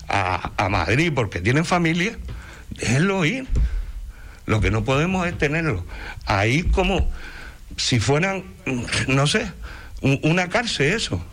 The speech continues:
Ellos no vinieron a estar en una cárcel. Ellos vinieron a un, a un futuro mejor,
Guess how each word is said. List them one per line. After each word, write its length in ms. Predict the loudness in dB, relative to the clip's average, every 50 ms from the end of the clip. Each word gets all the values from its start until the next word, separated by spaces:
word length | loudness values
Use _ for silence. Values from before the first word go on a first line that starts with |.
| -16 -16 -16 -16 -16 -16 -14 -8 -2 0
Ellos 220 | 2 4 4 4 4
no 140 | 4 2
vinieron 420 | 2 2 2 2 2 2 0 0 0
a 60 | 0
estar 260 | 2 2 2 2 2
en 80 | 2 2
una 240 | 2 2 2 2 2
cárcel. 380 | 0 0 0 -4 -8 -8 -10 -12 -12 -12 -14 -16 -16 -18 -12 -2
Ellos 240 | 0 2 2 4
vinieron 480 | 2 2 2 2 2 0 0 -2 -6 -10 -16 -14 -6
a 180 | -2 0 2 4
un, 300 | 4 2 2 0 -2 -2 2
a 100 | 2 4
un 160 | 4 4 2
futuro 360 | 2 2 2 2 2 2 2
mejor, 360 | 0 2 2 0 0 0 -2